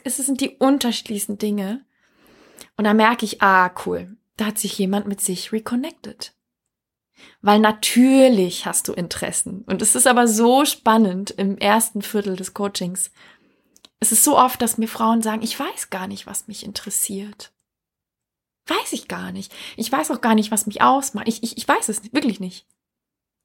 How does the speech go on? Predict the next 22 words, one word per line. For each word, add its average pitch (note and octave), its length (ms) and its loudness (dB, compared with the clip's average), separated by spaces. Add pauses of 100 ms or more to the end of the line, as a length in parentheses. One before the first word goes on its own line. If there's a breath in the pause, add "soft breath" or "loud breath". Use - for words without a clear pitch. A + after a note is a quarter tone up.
(1400 soft breath)
Und A3+ 120 6
das C4 220 4
liegt C4+ 160 -2
nicht B3 200 -2
daran, G#3+ 440 4
dass G#3 140 -4
du A3 100 -8
einen G3+ 320 -2
Mensch G#3+ 400 0
hast, G3 180 -8
der F#3+ 80 -8
keine G3 320 -6
Interessen F#3 720 -10 (220)
hätte, - 420 -16
sondern F#3 340 -8
es F#3+ 180 -6
liegt G3 200 -10
daran, F#3 300 -6
dass F#3+ 200 -8
du G3 220 -8 (400 soft breath)
vergessen A3 800 -2
hast. - 500 -10